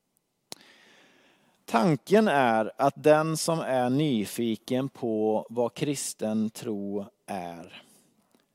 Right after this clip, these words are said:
ska få bearbeta ett antal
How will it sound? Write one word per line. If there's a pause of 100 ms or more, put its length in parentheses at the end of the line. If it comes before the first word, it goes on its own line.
(440)
ska
få
bearbeta
ett
antal